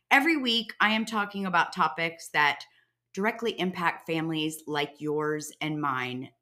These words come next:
day in and day out. I'm your host, Shannon Urquiola, and I am the guardian and primary caregiver of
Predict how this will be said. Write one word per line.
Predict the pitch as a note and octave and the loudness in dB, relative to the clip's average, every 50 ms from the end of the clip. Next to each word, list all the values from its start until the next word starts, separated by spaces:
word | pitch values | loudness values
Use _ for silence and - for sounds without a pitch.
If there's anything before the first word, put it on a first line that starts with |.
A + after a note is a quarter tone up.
| _ - | _ -4
day | C3+ D#3 D3+ D3+ D#3 D3+ | 0 2 2 4 4 2
in | D3 C#3+ D3 | 0 0 -2
and | C3+ C3+ | -2 -4
day | C#3 B2+ A#2+ A#2 | -4 -4 -6 -6
out. | - B1+ A#1 - - _ _ _ _ - - - - - _ | -6 -6 -8 -8 -14 _ _ _ _ -20 -20 -20 -20 2 _
I'm | - F#3+ G#3+ A#3+ | 8 8 10 10
your | A#3+ B3+ | 8 6
host, | A#3+ A3+ A#3 G3 G3 G#3+ G#3 - - - | 6 4 2 4 2 2 0 -2 -6 -6
Shannon | - - - F#3+ E3 D#3 D#3+ E3 | -6 -2 0 0 2 2 2 2
Urquiola, | D#3 E3 E3 - - D#3 C3+ C3+ C#3 C3+ C#3 - - - - | 0 0 -2 -2 -2 -2 0 0 2 2 2 2 0 0 2
and | E3 E3+ E3+ - - - | 2 2 2 0 2 2
I | F#3+ A3 | 4 4
am | A#3+ B3 - - A#3 A#3 A3+ G#3 | 4 2 0 0 2 2 2 0
the | G3+ | 0
guardian | G3 F3+ F#3+ F3+ F3+ F#3 G3 G#3 G#3+ G#3+ G3+ G3+ G3+ G#3 | 0 4 6 6 8 6 6 2 2 2 2 2 0 0
and | G3+ - F3 F#3 F3+ | 0 0 0 0 0
primary | - - F#3 F3 F3 F3+ F3+ F3+ F3+ F#3 F3+ F3+ | -2 -4 -2 -2 0 0 0 2 2 2 0 -2
caregiver | F3+ - F3 E3 D#3+ D3+ D#3+ D#3+ D#3+ G3 B3 D4 D4+ - - - - - - - _ _ | -2 0 0 2 2 2 -2 0 0 0 0 0 -4 -8 -14 -20 -20 -20 -20 -20 _ _
of | G3 G#3 G3+ G3+ G3 F3+ | 6 8 8 8 6 2